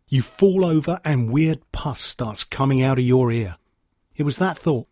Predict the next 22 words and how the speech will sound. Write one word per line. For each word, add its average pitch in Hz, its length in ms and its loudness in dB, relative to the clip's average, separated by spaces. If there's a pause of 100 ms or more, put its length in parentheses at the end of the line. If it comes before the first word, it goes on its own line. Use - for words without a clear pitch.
(140)
that 185 180 0
moment, 170 480 0
that 202 220 -2
shock, 139 320 0
that 208 240 2
drama, 135 440 0 (300)
and 139 160 4
that 143 160 2
mild 160 560 2
discomfort - 680 -2 (320)
which - 240 0
convinced 143 480 4
me 139 160 2
that 117 180 -4
a 104 80 -8
swimmer's 160 500 2
ear 151 160 0
picture 143 380 -2
could - 260 -4
be 151 220 -4
incredibly 139 960 0
powerful. 110 580 -4